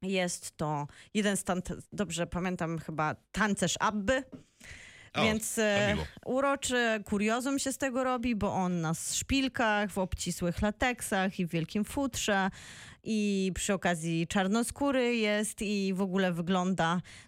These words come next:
Speaker 1: no nie jak demon, a raczej jak dobrze upchany w serial o horrorze slash romansie żart. No i on mówi, że trzy dni, trzy trupy i nie będzie apokalipsy.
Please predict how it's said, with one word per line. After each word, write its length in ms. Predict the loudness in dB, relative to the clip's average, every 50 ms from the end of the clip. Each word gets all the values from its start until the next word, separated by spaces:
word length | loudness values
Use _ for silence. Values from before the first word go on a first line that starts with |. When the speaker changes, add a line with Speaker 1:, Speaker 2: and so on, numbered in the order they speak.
| -6
Speaker 1:
no 80 | -4 -2
nie 280 | 0 2 2 2 2 2
jak 220 | 2 0 0 0
demon, 500 | 0 0 0 0 0 0 -2 -2 -2 -4 -4 -2
a 120 | -2 0
raczej 320 | 2 2 0 0 -2 0 0
jak 320 | 0 0 -2 -6 -12 -10 -6 -2
dobrze 400 | 0 2 2 2 2 2 2 2
upchany 600 | 2 0 -2 0 2 2 2 2 2 0 0 0
w 160 | -2 -4 -4
serial 580 | -4 0 2 2 2 4 4 2 2 0 -2 -4 -8 -12 -10 -10 -10 -6 -4
o 60 | -4
horrorze 840 | -2 0 2 2 2 2 2 2 0 2 2 2 2 4 4 2 2
slash 360 | 0 0 2 2 2 2 2
romansie 640 | 2 2 2 2 2 2 2 2 0 2 2 0
żart. 440 | 2 2 2 2 2 0 -2 -4 -8 -12 -12 -12 -14 -14 -16 -16 -18 -14 -6
No 80 | 0 2 2 4 4
i 60 | 2 2
on 220 | 2 2 0 0
mówi, 340 | 0 0 0 0 -2 -2 -2
że 300 | 0 2 2 2 2 2 0 -2 -6 -12 _ _ _ _ _ _ _ -14 -10 -6
trzy 220 | -2 0 0 0
dni, 280 | 0 0 0 -2 -2 -6 _ _ _ _ _ _ _ _ _ _ _ -6
trzy 200 | -2 0 0 0
trupy 380 | 0 0 -2 -2 0 0 -2 -2 -2 -4 _ _ _ _ _ _ _ -4
i 60 | -2
nie 120 | 0 2 2
będzie 300 | 2 2 2 2 0 0
apokalipsy. 720 | -2 -2 -4 -6 -6 -6 -6 -6 -8 -10 -10 -12 -10 -12